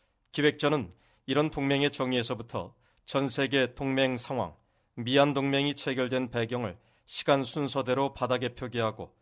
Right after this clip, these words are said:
다양한 역사적 사건을 담은 대형 사진들을 배치하고 있습니다.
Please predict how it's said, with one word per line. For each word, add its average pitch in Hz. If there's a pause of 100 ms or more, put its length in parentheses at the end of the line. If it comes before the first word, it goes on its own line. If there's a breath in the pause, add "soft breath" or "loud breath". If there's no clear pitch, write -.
(320)
다양한 120
역사적 127
사건을 127
담은 120
대형 127
사진들을 117
배치하고 113
있습니다. 92